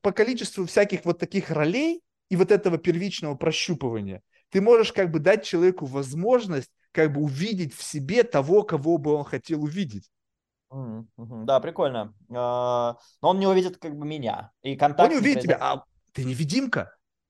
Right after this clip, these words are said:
Speaker 2: Мгм,
Speaker 1: Вс-, и
Speaker 2: мгм.
Speaker 1: вот п-, вот посмотри, вот это очень важно. Представь себе, что все с тобой общаются, у тебя какое-то большое количество людей, но и они все думают, что они о тебе знают,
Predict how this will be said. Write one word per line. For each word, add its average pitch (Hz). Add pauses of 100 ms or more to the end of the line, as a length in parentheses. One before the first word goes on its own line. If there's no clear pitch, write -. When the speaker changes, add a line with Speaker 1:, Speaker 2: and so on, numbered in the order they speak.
(300)
Speaker 2:
Мгм, 117
Speaker 1:
Вс-, -
и 233
Speaker 2:
мгм. -
Speaker 1:
вот 208
п-, -
вот 208
посмотри, 233
вот 143
это 202
очень 214
важно. 135 (1080)
Представь 226
себе, 196
что - (920)
все -
с -
тобой 170
общаются, 226 (920)
у 180
тебя 180
какое-то 180
большое 165
количество 170
людей, 185 (800)
но 185
и 175
они 208
все 220
думают, 175
что 170
они 185
о 165
тебе 165
знают, 160